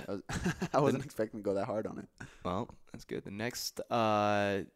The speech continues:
Speaker 2: step is macro prescription.
Speaker 1: Yes, sir. So
Speaker 2: Creating that.
Speaker 1: I would say that macros are the way we individualize our calorie intake.
Speaker 2: Yeah.
Speaker 1: So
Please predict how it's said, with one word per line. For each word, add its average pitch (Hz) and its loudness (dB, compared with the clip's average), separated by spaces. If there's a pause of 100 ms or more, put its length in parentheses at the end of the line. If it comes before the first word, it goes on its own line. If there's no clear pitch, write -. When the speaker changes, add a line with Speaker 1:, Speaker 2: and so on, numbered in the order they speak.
(160)
Speaker 2:
step 113 2
is 95 0
macro 117 2 (260)
prescription. - -2 (600)
Speaker 1:
Yes, 87 -6
sir. 117 6 (760)
So 120 6
Speaker 2:
Creating 107 0
that. 95 -6 (680)
Speaker 1:
I 131 10
would 156 6
say 127 6
that 104 4 (800)
macros 139 6 (100)
are 98 6 (440)
the 113 2
way 107 2
we 104 -4
individualize 95 -4 (500)
our - -6
calorie 82 -6
intake. 80 -8
Speaker 2:
Yeah. 80 -4 (720)
Speaker 1:
So 113 2